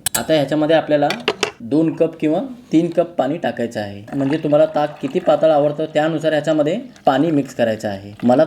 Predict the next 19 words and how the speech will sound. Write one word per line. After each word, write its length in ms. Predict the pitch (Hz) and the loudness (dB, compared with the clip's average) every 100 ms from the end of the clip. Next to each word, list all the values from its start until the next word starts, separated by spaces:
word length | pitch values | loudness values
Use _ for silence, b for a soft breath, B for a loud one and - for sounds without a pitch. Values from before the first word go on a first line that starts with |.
| 156 | 2
थोडंसं 400 | 185 190 185 196 | 2 2 2 -2
पातळ 320 | 180 135 156 | -2 0 4
आवडतं 460 | 151 143 139 143 190 | 4 2 -2 -6 -6
म्हणून 280 | 143 147 170 | -6 -4 -4
इथे 260 | 139 175 | -4 -4
मी 140 | 170 185 - | -4 -4 -4
अडीच 260 | 139 185 - | 0 0 2
कप 200 | 185 185 | -2 0
पाणी 180 | 143 147 | 0 0
वापरत 340 | 131 131 131 | 0 0 -2
आहे. 240 | 127 135 185 - _ - | -2 -4 -8 -12 _ 0
आणि 180 | 143 139 | 2 4
यामध्ये 440 | 160 185 156 165 226 - 156 | 4 2 2 0 -2 -6 2
जो 100 | 165 | 4
आपण 260 | 160 175 | 4 0
बनवून 300 | 160 143 175 | 0 0 0
ठेवला 240 | 170 175 175 | 0 2 2
होता 180 | 170 | 0
मसाला, 420 | 160 143 156 147 | -2 0 0 0